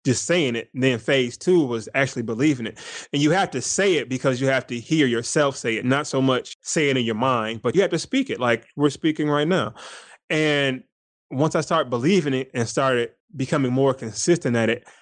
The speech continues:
things started to open up. Things that I stopped speaking over my life started to open up, whether it be weight loss, whether it be clients, whether it be anything that I was speaking of,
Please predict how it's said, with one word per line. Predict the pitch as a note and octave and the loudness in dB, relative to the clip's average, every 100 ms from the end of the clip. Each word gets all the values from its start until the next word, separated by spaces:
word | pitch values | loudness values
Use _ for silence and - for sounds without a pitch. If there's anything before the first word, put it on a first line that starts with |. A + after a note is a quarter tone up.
| _ | _
things | D3+ D3 C#3+ | 0 2 0
started | - C#3+ B2+ | 0 0 0
to | C3+ | 0
open | A#2+ C3 C3+ | -2 0 2
up. | A#2+ - | 0 0
Things | C3+ C#3+ | 0 2
that | B2+ | 2
I | A#2+ | 0
stopped | - B2+ - | 0 -4 -4
speaking | - D3 C3+ B2+ | -4 -2 0 2
over | A#2+ A#2 | 2 0
my | A#2 | 0
life | A#2 A2+ A2 - _ _ _ - | 2 2 0 -6 _ _ _ -8
started | - C3+ B2 | -2 0 0
to | - - | -2 0
open | C3+ B2+ B2 | 0 2 0
up, | A#2+ G2 - - - - | 0 -2 -6 -20 -20 -16
whether | A#2 B2 A#2+ A#2 | -4 0 2 2
it | A2+ A#2 | 2 0
be | A#2 A#2+ A2+ A2 A2 - _ - | -2 0 2 0 -4 -10 _ -2
weight | C3 C#3+ | 0 0
loss, | C3+ C3+ C3 C3+ - | 0 2 2 0 -2
whether | B2 A#2+ A#2 | 0 2 2
it | A#2 A2 | 0 0
be | A#2+ A2+ G#2+ G#2+ - _ _ - | 0 2 0 -4 -14 _ _ -4
clients, | E3 C#3+ C#3 C3+ C3 - | 0 2 2 0 -2 -6
whether | D3 C3 B2 B2 | -2 0 2 2
it | A#2 A#2 B2 | 0 -2 -2
be | B2+ A#2+ A2+ A2 A2+ _ | 0 2 2 -2 -8 _
anything | A#3 A3+ A3 F#3 | 2 2 2 2
that | F3 | 2
I | F3 | 2
was | C#3+ | 0
speaking | - - A#3 D#3 | -2 -4 0 2
of, | C#3 C3 | 2 2